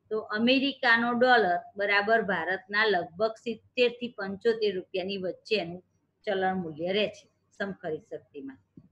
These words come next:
એનું મૂલ્ય. તો એક રૂપિયો આપણે, એક ડોલર લેવો હોય તો પંચોતેર રૂપિયા કે સિત્તેર રૂપિયા આપવા પડે.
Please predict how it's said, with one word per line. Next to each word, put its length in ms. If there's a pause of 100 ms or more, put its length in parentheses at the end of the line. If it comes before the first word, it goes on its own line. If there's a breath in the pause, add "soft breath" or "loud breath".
(100)
એનું 200
મૂલ્ય. 340 (400)
તો 260 (280)
એક 260
રૂપિયો 460
આપણે, 600 (460)
એક 280
ડોલર 440 (500)
લેવો 400
હોય 360 (320)
તો 100
પંચોતેર 720
રૂપિયા 380
કે 180
સિત્તેર 500
રૂપિયા 380
આપવા 220
પડે. 300